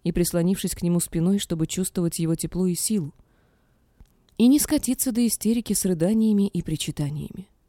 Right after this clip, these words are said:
Аршхан с улыбкой мне ответил: "Потому что я этого не позволю". Такое спокойное, уверенное заявление.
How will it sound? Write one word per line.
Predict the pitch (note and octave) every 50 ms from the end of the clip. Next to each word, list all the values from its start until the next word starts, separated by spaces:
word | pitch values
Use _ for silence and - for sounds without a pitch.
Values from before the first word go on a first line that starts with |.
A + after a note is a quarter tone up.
| _ _ _ _ _ _ _ _ _ _ _ _ _ -
Аршхан | F3 E3+ - - - D4 D#4+ D#4+
с | - -
улыбкой | A3 A#3+ B3+ - - A3+ A3
мне | A3 A3 A3 A3
ответил: | A3 A3 A3+ G#3 - - - D#3+ - - _ _ _ _ _ _ _ _ _ _ -
"Потому | D#3 D3 D#3+ D#3+ E3 E3
что | - - - D3+
я | C#3+ D3 D3+ E3
этого | G3 - - G3+
не | G3+ G3 G3 F#3+
позволю". | - F#3+ F3+ F3 D3 C#3 C#3 - - - - _ _ _ _ _ _ _ -
Такое | D#3+ D3+ - D#3+ D3+
спокойное, | - - - C#3+ - - E3+ G3 G3+ G3 G3+ G3 F#3 F#3+ _ _
уверенное | - D#3 D3 D#3 G3+ A3+ A#3 G#3+ G#3+ G#3+ G#3
заявление. | F#3+ G3 G3+ G3+ G3 G#3 G3 D#3+ C#3 C3+ C#3 F3 -